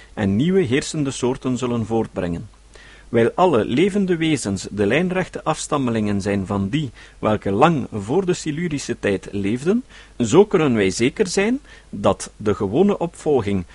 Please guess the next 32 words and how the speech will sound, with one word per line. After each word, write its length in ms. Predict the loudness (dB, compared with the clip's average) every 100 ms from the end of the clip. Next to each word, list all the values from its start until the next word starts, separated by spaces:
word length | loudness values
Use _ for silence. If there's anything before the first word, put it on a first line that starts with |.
| -18
door 200 | -2 0
de 100 | 0
generatie 580 | 0 0 2 2 2 2
nooit 360 | 0 2 0 0
afgebroken 640 | -4 -4 -4 -2 -2 -2
is 140 | -4 -4
geweest 480 | -6 -4 -6 -12 -20 -20 -20 -10
en 200 | 0 2
dat 180 | 2 -2
geen 260 | 2 2
catastrofe 880 | 2 -2 -2 -4 -2 -2 -2 -2 -2
de 120 | -2
gehele 380 | -2 0 0 0
wereld 380 | 0 -2 -4 -4
ooit 220 | -2 -2
heeft 260 | -2 -6 -6
verwoest. 640 | -10 -6 -8 -10 -16 -20 -20 -20 -20 -18
Daarom 460 | -10 2 4 4 4
mogen 520 | 2 2 2 2 0
we 60 | 2
met 220 | 0 -2
enig 300 | -2 0 0
vertrouwen 580 | -4 -10 -4 0 2 0 0
uitzien 520 | 0 0 0 0 0 -6 -6
naar 240 | 0 2
een 160 | 2 0
toekomst 480 | -2 0 0 0 -4 -4
van 180 | 0
een 120 | 0 0
eveneens 540 | -2 -2 -2 -2 -2
onbepaalde 600 | -2 -2 -2 -2 -2 0
lengte. 400 | 0 0 -2 -6